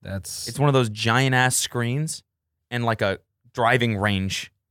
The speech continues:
Speaker 2: like, worth of clubs and, like,
Speaker 1: Yeah.
Speaker 2: a little, like, tee off area, and you just tee off into the screen, and it, like, like, virtually, like, detects how far, how fast your ball was going and, like, puts the ball there on the course.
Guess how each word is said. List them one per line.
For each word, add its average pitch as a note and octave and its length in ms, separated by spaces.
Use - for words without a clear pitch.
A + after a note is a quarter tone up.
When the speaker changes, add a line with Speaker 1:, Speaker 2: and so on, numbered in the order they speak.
Speaker 2:
like, G2+ 180
worth A#2 220
of G#2 80
clubs A2 480
and, A2+ 100
like, B2 140
Speaker 1:
Yeah. A2+ 60
Speaker 2:
a G#2 40
little, G#2+ 360
like, F#2+ 220
tee A2+ 200
off G2+ 400
area, G2+ 440
and A#2 100
you A#2+ 40
just B2 160
tee B2 200
off A#2 200
into A2+ 140
the F#2 80
screen, F#2+ 520
and G2+ 120
it, D2 60
like, F#2+ 300
like, G#2 140
virtually, G#2 800
like, F#2+ 140
detects G2 380
how F#2+ 140
far, F2+ 360
how F#2+ 140
fast F#2 240
your F#2 80
ball F2 180
was G2 100
going G2 300
and, F2 100
like, D#2+ 180
puts - 200
the F2+ 80
ball E2 220
there E2+ 180
on E2+ 100
the D#2 80
course. F#2 340